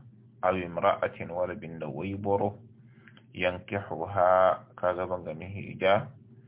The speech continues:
فهجرته غهجرة دنغتي، إلى ما هاجر إليه، وكان شيء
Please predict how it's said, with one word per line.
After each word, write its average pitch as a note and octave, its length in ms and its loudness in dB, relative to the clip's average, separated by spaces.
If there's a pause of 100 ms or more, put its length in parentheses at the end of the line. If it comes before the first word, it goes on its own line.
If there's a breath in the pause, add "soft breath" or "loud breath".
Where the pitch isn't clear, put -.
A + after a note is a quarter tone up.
(340 loud breath)
فهجرته F#2+ 720 -2
غهجرة F#2 600 -2
دنغتي، E2 560 -8 (500)
إلى F2 240 0
ما F#2 420 0
هاجر E2+ 280 0
إليه، E2 720 -6 (720 soft breath)
وكان F#2 460 -4
شيء E2 440 -10